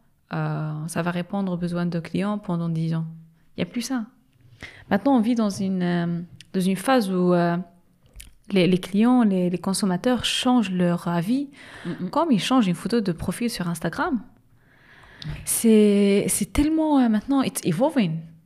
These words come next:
Speaker 1: You need to
Speaker 2: Ouais.
Speaker 1: follow the trend.
Speaker 2: Ouais, c'est volatile, quoi.
Speaker 1: Ouais,
Speaker 2: Il faut
Speaker 1: c'est,
Speaker 2: avancer
Speaker 1: il
Speaker 2: tout
Speaker 1: faut
Speaker 2: le temps,
Speaker 1: avancer.
Speaker 2: il faut revérifier, il
Speaker 1: Ouais.
Speaker 2: faut, euh
Speaker 1: Il faut, il faut toujours avoir cet esprit-là de, de curiosité. C'est, c'est important, c'est hyper important.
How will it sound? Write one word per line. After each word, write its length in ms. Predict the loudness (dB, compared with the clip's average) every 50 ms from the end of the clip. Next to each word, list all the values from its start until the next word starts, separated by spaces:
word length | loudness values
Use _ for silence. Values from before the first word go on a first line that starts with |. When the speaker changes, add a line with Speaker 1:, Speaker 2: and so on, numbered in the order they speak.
| _ _ _
Speaker 1:
You 80 | -2 -2
need 140 | -2 -2
to 80 | -2 -4
Speaker 2:
Ouais. 60 | -4
Speaker 1:
follow 160 | -2 -2 -2 -2
the 100 | -2 -4
trend. 320 | -4 -6 -6 -6 -6 -8 -10 -12 -20 _ _ _ _ _ _ _ _ -20 -20 -20 -20 -20 _ _ -20 -20 _ _ _ _
Speaker 2:
Ouais, 100 | -14 -14 -12
c'est 120 | -12 -10
volatile, 480 | -10 -8 -8 -10 -10 -12 -14 -16 -16 -16
quoi. 160 | -16 -16 -16 -16 -12 -8
Speaker 1:
Ouais, 180 | -6 -4 -4 -4
Speaker 2:
Il 60 | -6
faut 60 | -6
Speaker 1:
c'est, 120 | -6 -4 -4
Speaker 2:
avancer 320 | -4 -4 -4 -6 -8 -8 -10
Speaker 1:
il 60 | -8
Speaker 2:
tout 40 | -4
Speaker 1:
faut 80 | 0 2
Speaker 2:
le 40 | 2
temps, 80 | 2 2
Speaker 1:
avancer. 260 | 0 0 -2 -4 -4
Speaker 2:
il 40 | -4
faut 280 | -4 -6 -4 -6 -6
revérifier, 640 | -6 -6 -4 -4 -6 -6 -8 -10 -14 -12 -10 -10 -10 -8
il 100 | -8 -8
Speaker 1:
Ouais. 100 | -8 -8
Speaker 2:
faut, 180 | -10 -12 -14
euh 180 | -14 -14 -16 -18 -20 -18 -18 -14 -12
Speaker 1:
Il 80 | -10 -10
faut, 260 | -8 -8 -10 -10 -12 -16 -20 -20 -20 -14 -12
il 60 | -10
faut 120 | -6 -6 -4
toujours 220 | -2 -2 0 0
avoir 200 | 0 0 -2 -2
cet 160 | -4 -4 -4
esprit-là 480 | -4 -4 -4 -6 -4 -4 0 0 0 0
de, 320 | 0 0 -2 -2 -4 -6 -8 -12 -20 -20 -4 -4
de 80 | -4
curiosité. 640 | -2 -2 -4 -4 -4 -4 -4 -6 -8 -10 -12 -12 -12 -14 -20 _ _ _ _
C'est, 180 | -10 -8 -6 -4
c'est 120 | -2 0
important, 440 | 0 0 -2 -4 -8 -8 -8 -8 -8
c'est 120 | -8 -8
hyper 340 | -6 -6 -6 -4 -4 -6 -6
important. 400 | -6 -10 -10 -14 -14 -14 -14 -14